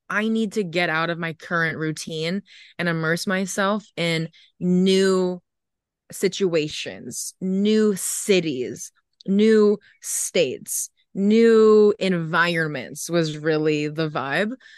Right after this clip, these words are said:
Um, so I decided that I was gonna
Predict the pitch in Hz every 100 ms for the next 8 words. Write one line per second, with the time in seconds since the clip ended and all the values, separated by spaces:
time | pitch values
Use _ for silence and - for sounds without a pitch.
0 | _ - 180 170 160 160 - - - 180
1 | 170 170 170 175 165 165 165 165 - 151
2 | 165 165 156 151 151 - 160 160 160 156
3 | 156 156 156 156 151 147 143 131 120 95
4 | 92 92 87 85 95